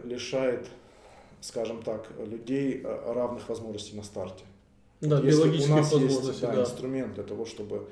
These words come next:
Speaker 1: сделать умными и сильными, и красивыми всех наших потомков,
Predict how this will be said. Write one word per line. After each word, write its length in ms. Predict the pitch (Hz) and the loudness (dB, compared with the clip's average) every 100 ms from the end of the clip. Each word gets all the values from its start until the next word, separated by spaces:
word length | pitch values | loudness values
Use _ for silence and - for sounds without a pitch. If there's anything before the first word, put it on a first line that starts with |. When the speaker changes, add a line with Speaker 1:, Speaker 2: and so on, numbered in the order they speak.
| - - - | -18 -20 -18
Speaker 1:
сделать 420 | 90 113 120 - - | -10 -2 0 0 -2
умными 360 | 127 113 107 | -4 -4 -4
и 80 | 104 | -4
сильными, 460 | 104 123 110 107 104 | -6 -8 -6 -6 -6
и 40 | |
красивыми 600 | 107 104 117 104 101 98 | -10 -10 -10 -8 -8 -8
всех 300 | - 120 - | -6 -6 -4
наших 240 | 104 98 - | -6 -10 -12
потомков, 460 | - - 220 190 | -8 -6 -4 -6